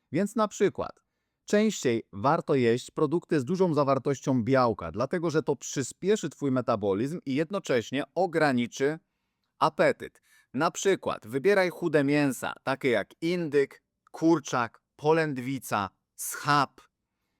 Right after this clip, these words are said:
czy chude ryby jak dorsz. Częściej również jedz chudy nabiał.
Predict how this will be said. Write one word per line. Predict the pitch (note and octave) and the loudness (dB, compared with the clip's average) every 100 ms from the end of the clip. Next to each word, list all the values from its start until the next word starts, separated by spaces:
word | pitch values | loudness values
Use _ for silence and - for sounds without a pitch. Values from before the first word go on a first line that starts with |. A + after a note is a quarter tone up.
| _ | _
czy | - C#3 - | 0 0 0
chude | - G3 E3+ D3+ | -4 -4 2 4
ryby | D#3+ D#3 A#2+ | 4 2 0
jak | A2 F#2+ F#2+ | 0 -4 -2
dorsz. | C3+ C3 F#3+ - - _ _ _ | 2 2 0 -6 -12 _ _ _
Częściej | - G3+ A3+ - F3+ F3 | -4 -2 -2 -2 0 0
również | E3 D#3+ D3+ C3+ | -2 -4 -6 -2
jedz | C#3+ D3 - - _ _ | -2 -2 -8 -20 _ _
chudy | - A3 E3+ F3 E3 - _ | -4 0 2 2 2 -4 _
nabiał. | G#2+ B2+ D#3 C3 G2+ C2 | -2 2 4 4 0 -6